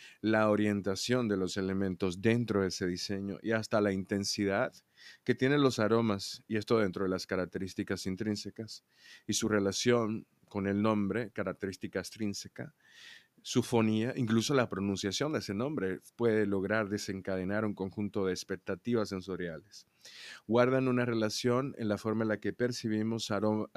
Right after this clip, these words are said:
sabores y aromas, y es básicamente una especie de truco el cerebro en el que hace esta relación.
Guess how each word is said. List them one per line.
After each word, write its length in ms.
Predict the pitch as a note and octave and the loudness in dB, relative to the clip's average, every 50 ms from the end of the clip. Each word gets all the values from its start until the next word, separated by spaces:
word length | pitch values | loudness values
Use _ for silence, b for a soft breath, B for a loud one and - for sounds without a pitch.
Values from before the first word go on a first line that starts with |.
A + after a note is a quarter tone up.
| G#2+ | -6
sabores 540 | G2 - - A2+ G#2+ A#2 A#2+ A2 G#2 G2+ - | -6 0 2 4 6 8 6 6 4 2 0
y 40 | G#2 | -2
aromas, 500 | F#2+ G2+ G2 F#2+ G2+ A2 A2 - - B B B B B B B B B B - | -2 -2 -2 -2 -4 -6 -8 -10 -14 B B B B B B B B B B 0
y 140 | C3+ C3+ | 2 4
es 280 | C3+ C#3 C3+ - - - - | 4 4 4 2 -2 -8 -6
básicamente 680 | B2+ A#2 A#2 A#2 - - - A#2+ A#2 A2+ A2 G#2 A#2 | -2 0 0 0 0 -2 -2 0 0 0 0 0 2
una 320 | A2+ A2 G#2+ G#2+ G#2 G#2+ G#2+ | 2 2 2 2 2 2 0
especie 400 | G#2 - - A2+ - - A#2 G#2 | 0 -2 -4 -4 -2 0 0 2
de 140 | G2 F#2+ F2 | 0 0 -2
truco 340 | - A#2 A2 - - A2+ | -2 -4 -4 -2 0 -2
el 80 | A2 G2+ | -2 0
cerebro 680 | - - G2+ F#2+ G2 G2 G2+ G2+ G#2 G2+ - - - _ _ - | -2 -2 -2 0 0 0 0 0 0 -2 -4 -6 -12 _ _ -8
en 160 | G#2 G2+ G2+ | -4 -2 -2
el 120 | G2 F#2 | -2 -2
que 120 | F2 G2+ G2+ | 0 0 0
hace 180 | G2+ - - | 0 0 -4
esta 220 | G2 - - G2 F#2 | -6 -6 -6 -6 -6
relación. 500 | F#2+ F#2+ F#2 F2+ - - G2 F2+ F2+ | -4 -4 -4 -4 -6 -8 -12 -12 -14